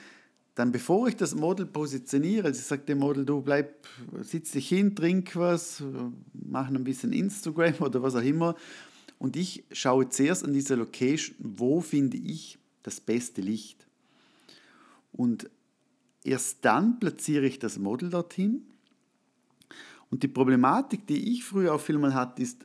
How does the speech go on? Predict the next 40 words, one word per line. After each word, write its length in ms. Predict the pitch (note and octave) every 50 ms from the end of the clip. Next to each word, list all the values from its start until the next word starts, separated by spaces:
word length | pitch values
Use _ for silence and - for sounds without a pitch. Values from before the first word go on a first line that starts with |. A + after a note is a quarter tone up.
| - - -
du, 120 | - -
du 180 | - - C#3 C3+
stehst 440 | - - D3+ D#3+ G3+ G#3 G#3 -
dann 140 | D#3 C3 B2
dort 280 | B2 A#2 B2+ E3+ G3 -
und 160 | E3 D3+ -
denkst, 260 | C3+ C3 C3 C3 - - - F2 E2+
„Ja, 80 | F#2+ - F#2
wo 120 | G2 A2+
ist 160 | A2 - -
da 60 | G2+
hier 180 | G#2 G#2+ A2+ A2
das 160 | F#2+ F#2+ -
beste 380 | - - G#2 G#2+ G#2 - - G#2+
Licht? 340 | A2+ C#3 D3 - - - A#2
Also 240 | A2 A2 G2+ A2
ich 80 | A#2 A2+
finde 240 | - B2 B2 A#2+ A2+
den, 320 | G2+ A2+ A2+ A2 A2 G#2
die, 120 | G2 G#2 G2
die 180 | - A2+ A2
Säule 360 | - C3 B2+ D3 F3 F3+ E3
super 300 | B2+ D3 C#3 - - -
schön, 300 | B2 - B2 A2+ A2+ A2
ich 120 | A2 G#2+ -
finde 440 | - C3+ C3+ C#3 C3+ B2 B2 A2+ - - - - - - - - - - - _ _ -
den 200 | B2 B2 A#2+ -
Zaun 340 | - D3 - - F#3 F#3+ E3
hinten 360 | E3 F3 E3+ E3 - - C#3+
mit 160 | C#3+ C#3 C#3
dem 120 | C3 B2
Verlauf 480 | A#2 A#2 A2+ - C#3+ E3 F#3 F3+ - -
wunderschön“, 580 | D#3 D3+ D3+ C#3 C3 A#2+ A#2+ B2+ A#2+ A2+ A2 A2+
was 180 | B2+ B2 B2
auch 80 | A#2 G#2
immer. 320 | G2+ F#2+ F#2 F2+ - - - _ - - - - - - _ _ -
Und 220 | - C3+ C3 -
versuch 560 | - - C#3 C#3 - F3 G3 B3 D#4+ D#4 - -
mal, 200 | A3+ F#3+ G3+ G3+
und 280 | F3+ E3+ D#3 - -